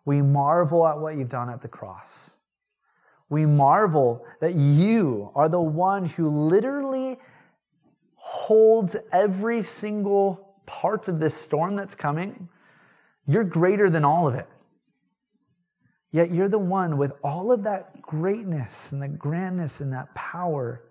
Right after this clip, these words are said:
You don't demonstrate yourself as this lofty God. You demonstrate yourself as this servant king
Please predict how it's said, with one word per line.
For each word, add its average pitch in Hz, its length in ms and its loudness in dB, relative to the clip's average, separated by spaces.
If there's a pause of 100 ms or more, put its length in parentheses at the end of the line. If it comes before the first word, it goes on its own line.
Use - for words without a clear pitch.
(580)
You 160 80 -6
don't 196 280 -8
demonstrate 196 720 -6
yourself 139 440 -8
as 139 140 -10
this 143 220 -10
lofty 156 480 -10
God. 151 340 -6
You 147 160 -6
demonstrate 160 560 -8
yourself 135 460 -14
as 139 120 -12
this 139 140 -12
servant 147 500 -10
king 123 400 -10